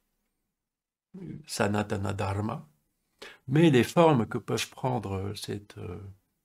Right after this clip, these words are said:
ce tronc commun de Sanatana Dharma, les formes sont diverses. Et dans le courant du Moyen Âge, si vous voulez, il y a un ph-, euh, tout un phénomène avec les renonçants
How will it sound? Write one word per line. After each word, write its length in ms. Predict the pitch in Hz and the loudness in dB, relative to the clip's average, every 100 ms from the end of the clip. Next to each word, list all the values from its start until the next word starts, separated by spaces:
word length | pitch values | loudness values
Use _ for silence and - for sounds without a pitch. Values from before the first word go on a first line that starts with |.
| _ _ _ _ - | _ _ _ _ -18
ce 160 | - 107 | -12 -12
tronc 420 | - - 151 143 | -12 -4 0 2
commun 460 | 143 127 127 127 | 0 0 0 -2
de 140 | 104 101 | -4 -6
Sanatana 600 | - 123 107 107 101 104 | -4 -2 -4 -6 -6 -6
Dharma, 400 | 104 104 143 175 | -6 -6 -4 -2
les 120 | 107 | -4
formes 340 | 101 151 120 | -4 -4 -4
sont 240 | - 113 104 | -6 -10 -12
diverses. 580 | 107 160 180 - - - - - _ _ _ _ | -8 -8 -8 -8 -10 -12 -18 -20 _ _ _ _
Et 400 | 190 127 113 - _ _ _ _ _ - _ - | 2 4 2 -2 _ _ _ _ _ -20 _ 2
dans 120 | 139 | 4
le 60 | 143 | 4
courant 300 | 156 139 131 | 4 4 4
du 100 | 117 | 4
Moyen 340 | 113 113 113 | 4 4 4
Âge, 360 | 151 202 127 104 - _ _ _ _ _ _ | 4 4 2 -4 -8 _ _ _ _ _ _
si 180 | - 131 | -10 -6
vous 200 | 131 120 | -4 0
voulez, 340 | 131 165 190 | 4 8 8
il 80 | 160 | 8
y 60 | 127 | 6
a 120 | 117 - | 4 2
un 140 | 123 | -2
ph-, 200 | 117 127 - | -2 -4 -6
euh, 100 | 120 | -6
tout 180 | - 151 | -6 -2
un 100 | 139 | 0
phénomène 440 | 147 135 135 165 156 | 2 0 4 4 4
avec 260 | 120 120 | 2 2
les 100 | 131 | 2
renonçants 640 | 123 143 135 123 - 131 | 2 2 0 0 -2 -6